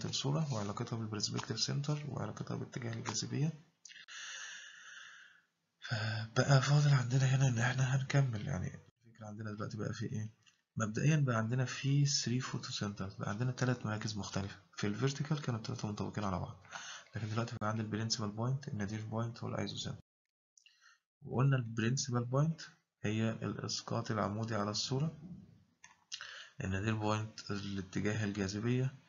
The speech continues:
والأيزو سنتر هي النقطة اللي ب-، اللي فيها خط بينصف الأنجل tilt بالنسبة لي. تمام كده؟ الكلام ده كله بالنسبة للصورة، الصورة هنا هتكون مايلة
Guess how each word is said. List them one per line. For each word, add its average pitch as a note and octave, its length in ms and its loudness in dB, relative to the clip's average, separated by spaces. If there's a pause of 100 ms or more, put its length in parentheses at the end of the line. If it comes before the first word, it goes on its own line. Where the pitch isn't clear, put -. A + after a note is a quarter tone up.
(200)
والأيزو G#2 460 -2
سنتر A2+ 440 0
هي G#2 160 0
النقطة G2+ 380 -2
اللي G#2 180 -4
ب-، A2 360 -2 (100)
اللي G#2 280 -4
فيها G#2+ 260 -2
خط A2 300 -2
بينصف G2+ 480 -2
الأنجل G2 580 -6
tilt - 400 -6
بالنسبة F#2+ 400 -8
لي. - 100 -12 (640)
تمام - 180 -4
كده؟ A#2+ 220 -6 (460)
الكلام G#2+ 360 -2
ده A2 80 0
كله B2 340 0
بالنسبة G#2 500 -2
للصورة، - 580 -4
الصورة G2+ 360 -2
هنا G2+ 240 -2
هتكون B2 280 -2
مايلة A2+ 300 -2